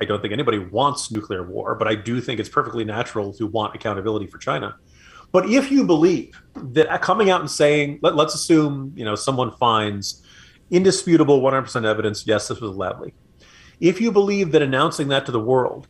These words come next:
is going to lead to global nuclear war, then I can understand why you'd be afraid to say it. I can understand why you'd want to avert your eyes.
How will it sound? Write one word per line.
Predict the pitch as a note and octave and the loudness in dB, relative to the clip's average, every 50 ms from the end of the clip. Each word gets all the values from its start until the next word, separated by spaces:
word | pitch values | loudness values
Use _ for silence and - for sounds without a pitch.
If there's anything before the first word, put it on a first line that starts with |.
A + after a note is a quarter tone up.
| _ | _
is | - A#2 A#2 | -4 -4 -2
going | - B2 C3+ C#3+ C#3+ C#3 | 0 2 2 2 2 2
to | D#3 | 0
lead | C3+ A#2 B2 A#2+ B2 B2 A#2+ A#2+ | -2 0 -2 -4 -4 -6 -6 -8
to | - - A2+ A2 A2 G#2+ G#2 | -6 -4 -2 0 0 0 -2
global | - C#3 A#2+ C3 C3+ C#3+ B2 C3 | 0 -2 -2 -2 -2 -6 -6 -4
nuclear | B2+ B2+ - - A#2 G#2+ | -6 -6 -4 -2 -2 -2
war, | A2+ D3 F3+ D#3 C3 A#2+ | 0 2 4 4 4 4
then | B2 B2+ | 4 2
I | C3+ | 2
can | - D3+ F#3+ | 2 2 0
understand | A3 G#3+ F3 A3 G#3+ F3+ | 0 -2 0 0 2 4
why | F#3 F#3+ | 4 2
you'd | F#3+ E3+ | 2 0
be | F#3 | -2
afraid | F#3 F3+ - F#3 F#3+ F#3+ | -2 0 0 0 0 0
to | F#3+ E3+ | -2 -4
say | - G#3+ A3 G3+ | -2 0 0 0
it. | - - - _ _ _ _ _ _ | -2 -4 -10 _ _ _ _ _ _
I | - | -8
can | G#2+ C3+ C#3+ | -6 -4 -4
understand | D3+ D#3 D3+ - D#3 D3 | -4 -4 -2 -2 -2 0
why | D3 D#3+ D#3+ | 2 4 4
you'd | D#3+ D3+ C#3 C3+ | 4 2 0 0
want | C#3+ D3 D#3+ | -2 0 0
to | |
avert | - C3 A#2 D3 D#3 D#3+ D#3 | 0 0 2 2 0 2 2
your | D3+ C#3+ | 2 4
eyes. | D#3 D3+ D#3+ D#3 C3+ A2 - - - - - | 4 4 4 2 2 -2 -4 -10 -14 -18 -20